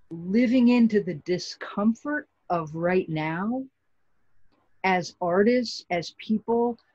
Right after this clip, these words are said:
rather than trying to normalize and say, "Yeah, um,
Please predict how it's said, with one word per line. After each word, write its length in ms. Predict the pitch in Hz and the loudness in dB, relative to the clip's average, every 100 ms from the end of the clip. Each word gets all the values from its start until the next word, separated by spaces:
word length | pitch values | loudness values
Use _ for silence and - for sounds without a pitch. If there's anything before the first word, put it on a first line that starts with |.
| _ | _
rather 520 | 156 180 202 233 262 | -4 0 2 2 0
than 260 | 208 233 214 | 2 2 0
trying 500 | - 202 190 202 190 | -2 -4 -2 -4 -6
to 180 | - 175 | -6 -6
normalize 1400 | 160 160 165 190 208 208 185 170 165 165 160 160 - - _ _ _ _ _ _ _ _ _ | -4 -4 -2 0 2 0 0 -2 -2 -2 -6 -8 -12 -18 _ _ _ _ _ _ _ _ _
and 160 | 180 175 | -6 -6
say, 440 | - 202 185 175 | 0 4 4 4
"Yeah, 640 | 170 156 185 180 175 165 - | 0 -2 0 2 0 -2 -4
um, 720 | 170 165 165 160 160 156 151 | -4 -2 -2 -4 -4 -6 -8